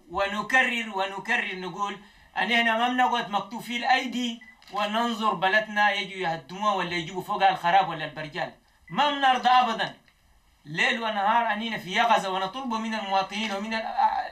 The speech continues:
الإخوة في المجتمع المدني دائمًا خليه يكونوا في يقظة.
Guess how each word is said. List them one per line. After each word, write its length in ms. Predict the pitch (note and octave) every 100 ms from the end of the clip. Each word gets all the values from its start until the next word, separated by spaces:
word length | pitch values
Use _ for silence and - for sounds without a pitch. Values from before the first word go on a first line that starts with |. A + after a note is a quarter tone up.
| -
الإخوة 340 | D#4+ - A3+
في 100 | G3
المجتمع 500 | G#3 G3 G#3+ A#3+ A3
المدني 440 | G#3+ A3 G#3+ A3 F#3 - - -
دائمًا 400 | F3+ A3+ B3 A#3
خليه 260 | G3 G#3+ A3
يكونوا 300 | G#3+ A#3 G3+
في 140 | D#3
يقظة. 400 | F#3+ G#3 G3 C#3+